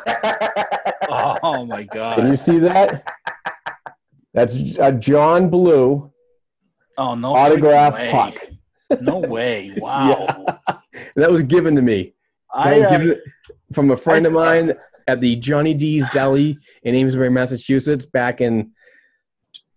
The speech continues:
Speaker 3: I wanna say I was probably twenty-two,
Speaker 2: I'm gonna have
Speaker 3: twenty-three.
Speaker 2: to, I'm gonna have to make a mental note now for the next time when I come on, not to bring up, uh,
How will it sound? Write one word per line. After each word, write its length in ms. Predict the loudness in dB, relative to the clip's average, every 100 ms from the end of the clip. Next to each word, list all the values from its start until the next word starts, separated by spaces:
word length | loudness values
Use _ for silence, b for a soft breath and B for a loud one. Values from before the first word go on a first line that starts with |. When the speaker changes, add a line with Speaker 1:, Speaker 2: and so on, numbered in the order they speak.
| _ -14
Speaker 3:
I 340 | -8 -6 -4 -4
wanna 260 | -2 -2
say 220 | -2 -2
I 60 | 0
was 160 | -2 -4
probably 1160 | -2 0 0 0 0 2 0 -2 -4 -6 -8 _ _ _ _ _ _ -12
twenty-two, 680 | -6 -4 -4 -6 -8 -8 _ _ _ _ -4
Speaker 2:
I'm 180 | -2 0
gonna 120 | -2
have 60 | -2 -4
Speaker 3:
twenty-three. 160 | -8
Speaker 2:
to, 40 | -6
I'm 140 | -4 -2
gonna 120 | -2
have 40 |
to 100 | -4
make 220 | -4 -4 -4
a 60 |
mental 400 | -4 -4 -6 -8
note 240 | -8 -6 -8
now 260 | -8 -6 -6
for 120 | -8
the 80 | -8
next 340 | -8 -8 -10
time 160 | -10 -8
when 120 | -10
I 100 | -10
come 280 | -12 -12 -8
on, 300 | -6 -6 -4
not 220 | -6 -8
to 100 | -12
bring 320 | -10 -8 -8
up, 240 | -10 -10
uh, 280 | -10 -8 -10